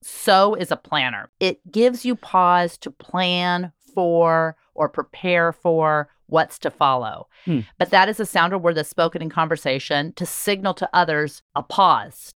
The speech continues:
Speaker 1: to think without giving impression of having finished. And you had mentioned, when we were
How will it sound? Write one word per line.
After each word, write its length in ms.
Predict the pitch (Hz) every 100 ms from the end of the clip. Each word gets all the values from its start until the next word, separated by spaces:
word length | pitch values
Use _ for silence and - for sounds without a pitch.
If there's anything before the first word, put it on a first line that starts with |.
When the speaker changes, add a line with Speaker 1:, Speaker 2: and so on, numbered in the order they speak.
| -
Speaker 1:
to 100 | 233
think 240 | 240 233
without 500 | 190 - 170 175 -
giving 360 | 147 175 160 151
impression 600 | 156 - 170 160 - 151
of 60 |
having 320 | 135 147 143 139
finished. 540 | - 143 - - -
And 220 | - 214
you 100 | 262
had 140 | 277 196
mentioned, 800 | 185 180 - 180 156 156 - -
when 220 | - 175
we 100 | 175
were 280 | 160 156 -